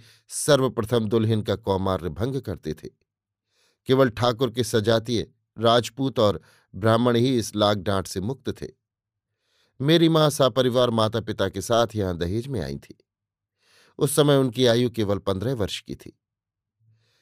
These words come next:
मेरी माँ के माता-पिता, भाई-बहन सब मिलाकर सात जने थे। मेरी माँ सबसे छोटी और सुंदर थी। ठाकुर की उस पर शुरू से ही नजर थी।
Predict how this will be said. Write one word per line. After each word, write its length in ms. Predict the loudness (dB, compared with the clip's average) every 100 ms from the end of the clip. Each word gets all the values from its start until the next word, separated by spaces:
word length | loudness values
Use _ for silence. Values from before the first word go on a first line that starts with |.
| _ 0
मेरी 260 | 2 4
माँ 200 | 4 2
के 140 | 2 0
माता-पिता, 640 | 2 0 -2 -4 0 0
भाई-बहन 520 | 2 0 0 0 -2 -2
सब 180 | -4
मिलाकर 520 | -2 -2 -2 -2 -4 -6 _ _ _
सात 560 | -12 -6 2 2 2 -2
जने 320 | -4 -2 -4
थे। 200 | -6 -16 _ _ _ _ _ _ _ _ 0
मेरी 340 | 4 4 4
माँ 260 | 2 0 -2 _ _
सबसे 380 | 0 0 0 -4
छोटी 340 | -2 -2 -2
और 120 | -2
सुंदर 360 | -4 -6 -8 -10
थी। 300 | -12 -20 _ _ _ _ _ _ _ _ _ -2
ठाकुर 320 | 0 2 0
की 120 | 0
उस 160 | -2 0
पर 140 | -2
शुरू 320 | 0 -2 -2
से 160 | -2 -4
ही 120 | -2
नजर 300 | -2 -2 -4
थी। 320 | -8 -16 -20